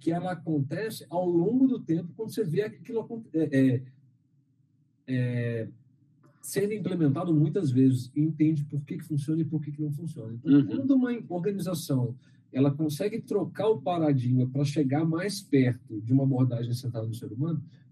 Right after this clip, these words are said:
Speaker 1: ela chega mais perto da inovação e o design thinking faz mais sentido pra ela.
Speaker 2: Entendi. Mas é uma pergunta que eu vou te fazer, que é, que é uma pergunta provocadora, é assim, olhando nos últimos dez, quinze anos para o ser humano, cara, o que que você tá extraindo de lição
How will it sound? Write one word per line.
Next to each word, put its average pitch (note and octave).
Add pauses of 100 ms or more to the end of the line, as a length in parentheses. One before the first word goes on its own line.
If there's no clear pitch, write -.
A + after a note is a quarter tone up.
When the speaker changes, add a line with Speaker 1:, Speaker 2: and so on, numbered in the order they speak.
Speaker 1:
ela B2
chega B2+
mais C#3
perto C#3
da C3
inovação B2+
e D#3+
o -
design C#3
thinking C#3
faz C3+
mais B2+
sentido C3
pra D3
ela. A#2 (460)
Speaker 2:
Entendi. G2 (420)
Mas B2
é C#3+
uma D#3+
pergunta D3+
que D3+
eu C#3
vou C3+
te C3
fazer, B2
que D3+
é, C#3 (400)
que -
é -
uma A#2+
pergunta B2+
provocadora, A#2+
é D#3
assim, A2 (420)
olhando G3 (460)
nos A#2
últimos B2+
dez, B2+
quinze C3
anos B2
para C3+
o C3
ser C#3
humano, F#2 (1120)
cara, D3+
o -
que G3+
que F#3+
você A#3
tá G#3
extraindo D3+
de C#3
lição D3